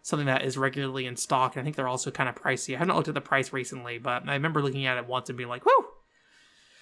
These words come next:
This makes sense if I was, like, speedrunning the game, assuming it's legal for speedrunning. I don't, I don't know.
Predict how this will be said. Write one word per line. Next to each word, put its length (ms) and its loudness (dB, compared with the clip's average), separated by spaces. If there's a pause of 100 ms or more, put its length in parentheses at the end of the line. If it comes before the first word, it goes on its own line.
(500)
This 140 4
makes 180 6
sense 220 2
if 80 2
I 40 6
was, 100 6
like, 100 2
speedrunning 440 4
the 60 0
game, 220 4
assuming 340 4
it's 120 0
legal 280 6
for 140 -2
speedrunning. 460 0
I 40 -2
don't, 140 -4
I 80 -4
don't 140 -2
know. 160 0